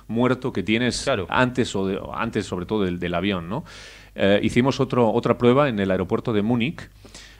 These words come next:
Speaker 1: eh, el, hace unos meses, donde tú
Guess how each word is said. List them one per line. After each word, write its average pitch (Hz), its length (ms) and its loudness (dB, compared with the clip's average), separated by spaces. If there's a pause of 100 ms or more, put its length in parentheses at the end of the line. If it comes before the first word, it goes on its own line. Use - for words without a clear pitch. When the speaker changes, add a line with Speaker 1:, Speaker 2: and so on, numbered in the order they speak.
Speaker 1:
eh, 90 640 0
el, 85 680 -4
hace - 160 -6
unos 107 180 -4
meses, 120 340 0
donde 113 420 0 (880)
tú 113 340 6